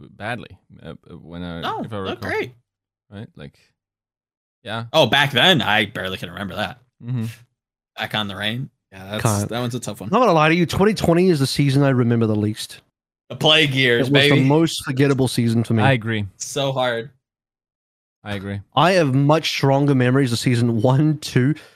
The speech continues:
Speaker 3: four, obviously, 'cause I casted it, and then obviously now
Speaker 2: Sure.
Speaker 3: five as well. But for some reason, three, just, like,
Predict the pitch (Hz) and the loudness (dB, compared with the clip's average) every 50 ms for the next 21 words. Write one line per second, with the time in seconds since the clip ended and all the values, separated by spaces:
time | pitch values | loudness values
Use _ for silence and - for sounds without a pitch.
0 | _ _ _ - - - - - 185 180 180 175 165 151 151 139 147 143 120 131 | _ _ _ -10 -8 -6 -2 2 2 4 6 6 6 4 4 4 2 2 2 0
1 | 120 135 120 131 123 113 - - 120 123 123 - - 117 117 117 113 113 113 113 | 0 2 2 2 0 2 2 2 2 2 2 0 0 0 2 2 2 2 2 2
2 | 113 113 113 110 - 120 113 110 - 139 123 110 110 107 104 104 107 104 101 - | 2 2 2 2 4 4 4 6 4 4 4 2 0 0 0 0 0 -2 -2 -4
3 | _ _ _ _ - 120 - - - - 170 196 196 185 175 156 127 127 120 - | _ _ _ _ -6 -6 -6 -4 -2 0 2 2 4 4 2 2 2 0 0 0
4 | - 127 120 127 135 165 185 160 127 120 - - 113 117 113 - | 0 0 2 2 2 2 2 0 0 0 0 0 0 -2 -2 -2